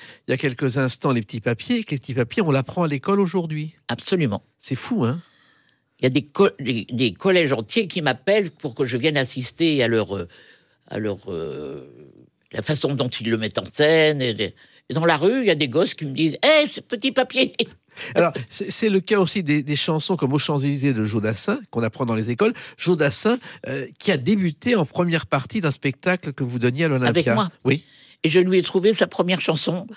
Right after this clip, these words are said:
Speaker 2: Il était couché, il était comme ça, accoudé à mon bar. Et il m'a dit, « J'arrive pas à trouver un titre. Je vais me, la, la, la, la boi-, la boîte de disques va me foutre dehors. » Je connaissais bien son père, Jules Dassin. Et,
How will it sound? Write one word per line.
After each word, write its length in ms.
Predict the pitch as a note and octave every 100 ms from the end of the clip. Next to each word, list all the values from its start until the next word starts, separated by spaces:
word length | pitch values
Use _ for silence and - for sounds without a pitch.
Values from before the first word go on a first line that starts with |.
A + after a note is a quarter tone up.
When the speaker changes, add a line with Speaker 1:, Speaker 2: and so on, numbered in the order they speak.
| - - _
Speaker 2:
Il 120 | D3 D#3
était 220 | C#3+ E3
couché, 360 | - E3+ F3+ -
il 140 | D#3+
était 220 | E3+ F3
comme 160 | D#3+ C#3+
ça, 120 | E3
accoudé 380 | D3 C#3 C#3+ C#3+
à 60 | B2+
mon 220 | B2+ C3
bar. 340 | F3 G3+ G#3+ - - - _ _ _
Et 60 | C#3+
il 60 |
m'a 100 | C#3+
dit, « 160 | C3+ D3
J'arrive 300 | B2 B2+ A#2+
pas 140 | D#3
à 40 | C#3+
trouver 340 | - C3 C3+
un 100 | B2
titre. 440 | A#2 - - C3 A2+ - - _ _
Je 140 | -
vais 60 | -
me, 120 | C3 -
la, 120 | B2+ -
la, 140 | B2 A#2 -
la, 100 | - A2+ -
la 120 | A2+
boi-, 180 | G#2 - -
la 80 | G#2
boîte 160 | G#2 A#2+
de 100 | A#2+
disques 260 | B2 C#3+
va 120 | F#2+ A2
me 60 |
foutre 180 | - B2+
dehors. » 420 | B2 A#2+ D#3 E3+ - - - - _ _ _ _ - - - - _ _ _ _ _ _ _ _ _ -
Je 140 | E3
connaissais 280 | D3+ C3+ A#2+
bien 160 | D#3
son 140 | C#3 A#2
père, 180 | G2 E2+
Jules 200 | F#2+ E2+
Dassin. 280 | F#2+ - E2+ _ _ _ _ _ _ _ _ _ _
Et, 300 | A#2 A#2 A2+